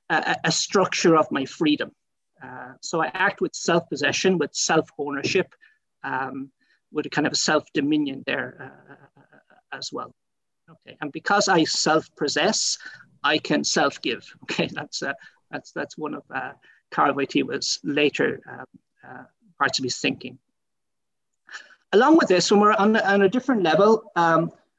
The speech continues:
we, we can also speak o-, of the person as having skills or habits or, or, or, or, or traits of character. Okay, different from self-governance and, and different from self-possession, or,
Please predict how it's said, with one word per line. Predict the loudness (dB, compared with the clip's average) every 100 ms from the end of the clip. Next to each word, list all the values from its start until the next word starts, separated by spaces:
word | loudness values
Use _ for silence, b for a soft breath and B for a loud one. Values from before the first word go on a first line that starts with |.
| _
we, | 2 2
we | 4
can | 4 6
also | 6 6 2 -2
speak | 0 0 0 2
o-, | 2
of | 2 -2
the | -4
person | -2 0 0 0
as | 0
having | 0 -2 -2 -2
skills | -2 -4 2 6 6 4 -2 -8 -4 -4 -6 _ _ _ _ -12
or | -4 -2 -2 -4 -6
habits | -4 -2 0 -4 -4 -4 -4 -6 _ _ _ _ _ _ _
or, | -6 -4 -4 -4
or, | -6 -6 -12 b b b _ -2
or, | 0
or, | 2 0 2
or | 0
traits | 0 2 4 4 2
of | -2
character. | 0 2 2 0 -4 -8 -14 _ _ _ -14
Okay, | -10 -8 0
different | 0 2 0 0
from | 0 2
self-governance | 2 0 2 0 2 2 2 -2 -4 -2
and, | 0 0
and | 0 0 2
different | 0 0 -6
from | -6 -12
self-possession, | -2 -2 -2 -6 -6 -4 -4
or, | -4